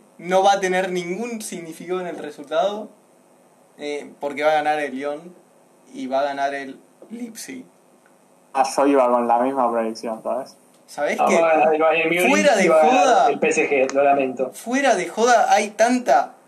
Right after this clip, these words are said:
Speaker 1: mística y tanto, no sé, hay, hay algo ahí detrás que, que está destinado a
Speaker 2: ¿Sabés
Speaker 1: que pase.
Speaker 2: qué?
Speaker 3: El Bayern es
Speaker 2: Sí.
Speaker 3: pentacampeón de, el Bayern es pentacampeón de Champions. Más mística que eso, no sé qué querés.
Speaker 1: No, no,
Speaker 2: ¿Sabés
Speaker 1: no.
Speaker 2: que el City jugó con una línea alta en defensa? ¿Y cómo juega el Bayern Múnich?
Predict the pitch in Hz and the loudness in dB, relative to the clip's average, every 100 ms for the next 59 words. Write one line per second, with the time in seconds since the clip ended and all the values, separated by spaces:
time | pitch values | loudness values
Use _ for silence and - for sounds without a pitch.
0 | _ 180 202 247 - 143 151 139 135 196 | _ -10 -6 -6 -8 -6 -4 -2 -2 -2
1 | 220 175 - - _ _ - 240 180 170 | -4 -8 -10 -12 _ _ -16 -12 -2 0
2 | 180 180 208 226 226 196 160 196 - - | 0 0 -2 -2 0 0 0 -2 -8 -8
3 | 147 156 160 226 254 - _ _ _ - | -10 0 2 2 0 -12 _ _ _ -18
4 | 143 - - - 156 - 175 170 139 151 | -18 -18 -20 -16 -12 -2 0 4 4 6
5 | 175 147 151 151 151 135 120 - - 226 | 4 2 -2 0 2 2 0 -4 0 2
6 | 302 233 202 208 220 185 180 156 - - | 4 6 4 2 2 2 2 2 2 4
7 | 226 233 196 156 160 - _ - 170 202 | 4 4 4 4 0 -4 _ -4 0 2
8 | 262 190 190 196 165 156 139 160 175 165 | 4 2 2 0 0 2 0 0 0 0
9 | 180 175 160 135 131 - 165 190 196 190 | 0 -2 -2 -4 -8 -6 -2 2 2 2
10 | 190 147 143 185 185 160 147 160 135 135 | 2 0 0 -2 -2 -2 -2 -4 -4 -4
11 | 135 - 214 220 147 190 202 - 160 147 | -6 -2 0 2 4 4 2 -2 2 2
12 | - 190 190 185 190 185 - 135 156 156 | 2 2 2 2 0 0 0 2 2 2
13 | 151 165 156 135 156 160 139 147 156 156 | 2 2 2 2 2 2 2 2 2 0
14 | 131 123 160 170 165 190 170 131 - 151 | 0 -4 -2 0 0 2 2 2 0 2
15 | 135 135 123 117 117 113 113 113 113 113 | 2 2 2 2 4 2 0 -4 -6 -8
16 | 113 | -12